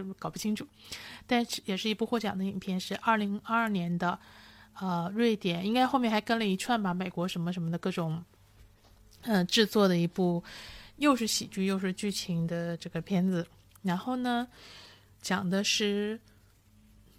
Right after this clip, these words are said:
荒岛求生，用荒岛求生来讲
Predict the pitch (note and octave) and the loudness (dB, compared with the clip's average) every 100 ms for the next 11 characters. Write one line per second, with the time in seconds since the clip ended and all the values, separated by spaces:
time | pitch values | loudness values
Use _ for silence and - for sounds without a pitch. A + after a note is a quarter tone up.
0 | - - _ _ _ - - D4 D4 F#3+ | -20 -20 _ _ _ -10 0 2 4 2
1 | F#3+ - F3 G#3+ D#4 D#4+ E4+ - - C#4 | 2 2 4 6 6 4 2 -8 -2 2
2 | C4 D4+ D4+ A#3+ - A3 A3 C#4 C4+ A#3+ | 4 4 2 0 0 -2 -2 -2 0 0
3 | A#3 A#3+ G#3 G3 | 0 -2 -6 -6